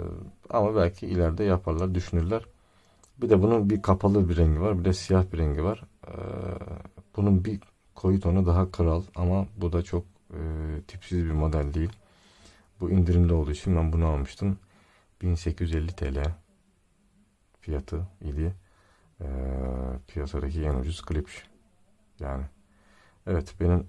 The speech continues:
benden bu kadar. Umarım faydalı olmuştur, beğenmişsinizdir. On beş dakika boyunca bunu izleyecek bir adam tanımıyorum. Ama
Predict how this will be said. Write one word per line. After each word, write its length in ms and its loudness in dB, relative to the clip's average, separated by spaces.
benden 500 2
bu 60 -4
kadar. 360 0
Umarım 340 6
faydalı 400 4
olmuştur, 420 2
beğenmişsinizdir. 840 2
On 160 4
beş 180 2
dakika 280 0
boyunca 320 2
bunu 160 2
izleyecek 720 -2
bir 80 2
adam 280 0
tanımıyorum. 580 0
Ama 340 0